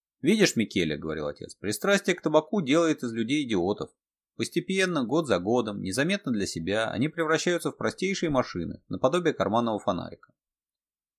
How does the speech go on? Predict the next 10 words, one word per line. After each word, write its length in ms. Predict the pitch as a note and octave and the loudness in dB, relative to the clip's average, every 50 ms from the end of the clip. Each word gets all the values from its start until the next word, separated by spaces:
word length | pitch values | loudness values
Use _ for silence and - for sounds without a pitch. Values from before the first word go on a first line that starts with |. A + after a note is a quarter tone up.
| _ _ _ | _ _ _
"То 80 | - | 2
есть 180 | B2 C3+ C3 - | 2 2 2 2
они 160 | C3+ B2 B2+ | 2 2 2
светятся, 460 | B2 - F#3 A3 A#3 A3 F3 - - | 0 2 2 2 2 2 2 0 -2
папа?" 380 | - - F#2 E2 - - - - _ _ _ _ _ _ _ _ _ _ _ - | 0 0 0 0 -2 -4 -12 -18 _ _ _ _ _ _ _ _ _ _ _ -4
"Да, 240 | C#3+ F3 F3+ D#3+ | 2 6 8 8
сынок, 340 | D3 - C3+ A2+ F2+ D#2 - _ | 8 6 2 0 -2 -2 -4 _
если 260 | A2 A#2+ A#2 - C#3 | -4 -4 -2 0 -2
их 80 | C3 - | -2 0
включить, 500 | - D3 D3 D3 - G3+ G#3+ A3 - | 0 -2 -2 0 0 -2 -2 -2 -4